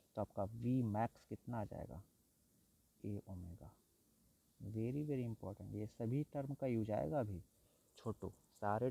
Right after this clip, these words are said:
term का यूज आने वाला आएगा आगे अभी, ठीक है। तो आप ढंग से note कर लो इसको, Note कर लिया, चलो फटाफट note करते जाओ,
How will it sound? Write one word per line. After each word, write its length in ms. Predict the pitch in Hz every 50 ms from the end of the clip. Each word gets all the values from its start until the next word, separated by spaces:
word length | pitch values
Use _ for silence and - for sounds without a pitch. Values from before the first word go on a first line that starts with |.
| - -
term 200 | 131 123 127 127
का 120 | - 127
यूज 160 | 123 123 113 117
आने 180 | 113 113 113
वाला 280 | 113 113 110 110 110 110 107
आएगा 340 | 107 110 123 139 143 139 120
आगे 180 | 107 101 98 92
अभी, 240 | 92 95 92 85 85 -
ठीक 140 | - 92 -
है। 120 | 120 101 87
तो 480 | - _ _ _ _ _ _ - 95
आप 80 | 98 98
ढंग 180 | 92 95 101
से 140 | 101 - 110
note 240 | 101 101 110 123 123 -
कर 100 | 143 131
लो 160 | 117 104 98
इसको, 280 | 92 - - - - - - _ _ _ _ _ _ _ _ _ _ _ _ - - _ _ - - _ _ _ -
Note 120 | 110 107 -
कर 120 | - 120
लिया, 220 | 123 139 156 160 - - - _ _ _ -
चलो 260 | - - - - - - - - - -
फटाफट 480 | 120 107 - 107 104 - 98 98 - -
note 140 | 101 101 - -
करते 220 | 92 - - 98 90
जाओ, 180 | 92 90 98